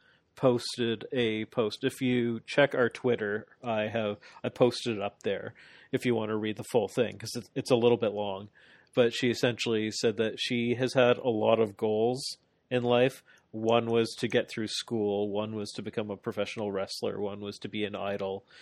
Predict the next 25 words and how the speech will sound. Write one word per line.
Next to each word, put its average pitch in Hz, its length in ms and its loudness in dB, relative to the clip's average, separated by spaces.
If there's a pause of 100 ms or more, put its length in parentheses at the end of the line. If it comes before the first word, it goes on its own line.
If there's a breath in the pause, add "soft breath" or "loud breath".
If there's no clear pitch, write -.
(100)
She - 80 -10
said, 117 240 2
"I've 117 200 0
done 113 240 4
all 107 220 0
those 107 240 -4
things." 107 240 -6
She's 110 180 -6
like, 107 160 -8 (340 loud breath)
"My 117 140 2
next 117 380 -6
major 113 340 -4
goal 104 400 -2
is 110 160 -6
I 110 60 -2
want 104 240 -6
to - 100 -12
be 104 100 -4
a 101 60 -4
major 101 320 -8
star 104 320 -2
in 98 120 -8
A 98 60 -8
E 98 120 -8
W." 95 400 -10